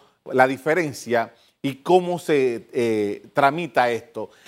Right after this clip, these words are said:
Eh, eh, el vale digital, le sabemos que es el que funciona con la cédula y que hay, eh, y todo lo que hemos venido hablando, pero la bolsa del Panamá Solidario,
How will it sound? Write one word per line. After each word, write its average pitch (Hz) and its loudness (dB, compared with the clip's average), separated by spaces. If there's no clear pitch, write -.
Eh, 151 -4
eh, 170 -2
el 165 -2
vale 208 4
digital, 175 2
le 117 -8
sabemos 143 0
que 143 -2
es 147 2
el 143 -2
que 127 -8
funciona 147 -4
con 117 -6
la 107 -8
cédula 170 0
y 120 -4
que 123 -4
hay, 120 -4
eh, 113 -4
y 117 -4
todo 135 0
lo 127 0
que 117 -4
hemos 123 -4
venido 120 -2
hablando, 131 -2
pero 180 2
la 202 6
bolsa 208 0
del 143 -2
Panamá 139 -2
Solidario, 123 0